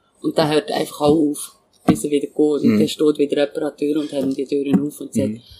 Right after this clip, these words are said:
Speaker 1: "Schön, seid ihr da gewesen, auf Wiedersehen." Und das ganze Zwischending, was passiert, wenn er bei uns ist,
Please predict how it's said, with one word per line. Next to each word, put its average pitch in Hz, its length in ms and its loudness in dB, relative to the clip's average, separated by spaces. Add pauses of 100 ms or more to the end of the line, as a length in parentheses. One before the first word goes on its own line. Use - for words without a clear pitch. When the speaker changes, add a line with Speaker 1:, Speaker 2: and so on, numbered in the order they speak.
(160)
Speaker 1:
"Schön, 156 200 4
seid 156 180 -2
ihr - 80 -14
da 147 140 6
gewesen, 147 300 0
auf 131 60 -12
Wiedersehen." 143 600 -2 (460)
Und 165 200 -2
das 170 160 0
ganze 175 380 0
Zwischending, 190 680 0
was 151 140 -6
passiert, 156 560 0
wenn 151 120 -2
er 151 140 0
bei 170 300 -2
uns 190 120 -6
ist, 160 220 -4